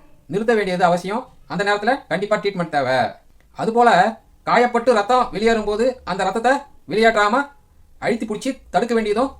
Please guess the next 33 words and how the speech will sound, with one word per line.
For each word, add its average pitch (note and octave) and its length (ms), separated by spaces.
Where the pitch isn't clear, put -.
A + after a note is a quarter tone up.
முக்கியம். E3+ 420
அதே G3 160
சமயத்துல G#3+ 400
விஷம் G3 240
உள்ள B3 140
பாம்புகள் G#3+ 380
கடிச்சிச்சுன்னா F3+ 380
அந்த G#3+ 140
சமயத்துல A#3+ 360
ரத்தம் F3+ 280
வெளியேறாம G#3+ 380
நம்ம G3+ 140
தடுக்கக்கூடாது, F3 520
அதோட G3 300
சேர்த்து G#3+ 300
விஷமும் G#3+ 300
நம்ம F#3 140
உடம்புக்குள்ள F3+ 320
ஏறிடும். C3+ 240
அந்த E3+ 140
சமயத்துல G#3 320
நம்ம F3+ 200
நல்லா G3 220
அழுத்தி A3 280
ரத்தத்தை A3+ 300
வெளியேத்திடணும். F#3 600
வெளியேத்தும் G#3 400
போது E3+ 180
அதோட G3+ 300
சேர்ந்து G#3+ 340
விஷமும் A3+ 340
வெளியேறதுக்கு G3+ 460
வாய்ப்புகள் F#3+ 420